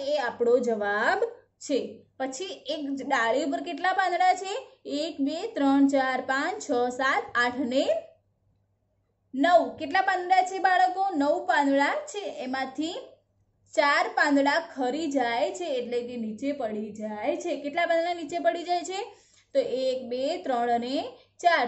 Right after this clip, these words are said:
તો નવમાંથી આપણે ચાર કાઢી નાખીએ તો કેટલા વધશે બાળકો? એક, બે, ત્રણ, ચાર અને પાંચ.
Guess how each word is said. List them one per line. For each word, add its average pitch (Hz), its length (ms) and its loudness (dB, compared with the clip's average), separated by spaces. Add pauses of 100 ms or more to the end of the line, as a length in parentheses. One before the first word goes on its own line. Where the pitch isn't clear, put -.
તો 240 60 0
નવમાંથી 247 580 -2
આપણે 240 300 -4
ચાર 233 220 -2
કાઢી 247 400 0
નાખીએ 381 480 2
તો 254 140 -6
કેટલા 294 280 -2
વધશે 294 360 -4
બાળકો? 311 540 2 (480)
એક, 262 420 -6
બે, 277 120 -4 (180)
ત્રણ, 262 380 2
ચાર 240 300 0 (120)
અને 240 200 -6 (640)
પાંચ. 349 440 2